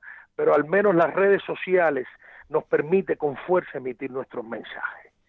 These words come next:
Eh, yo creo que no tenemos capacidad financiera para comprar un monopolio mediático, pero sí tenemos acceso a, a la, a las redes, y las redes se, se deben convertir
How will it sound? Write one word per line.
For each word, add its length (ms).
Eh, 720
yo 100
creo 160
que 80
no 120
tenemos 280
capacidad 440
financiera 440
para 180
comprar 260
un 100
monopolio 420
mediático, 500
pero 200
sí 120
tenemos 380
acceso 680
a, 340
a 60
la, 80
a 160
las 200
redes, 480
y 80
las 180
redes 300
se, 140
se 100
deben 280
convertir 600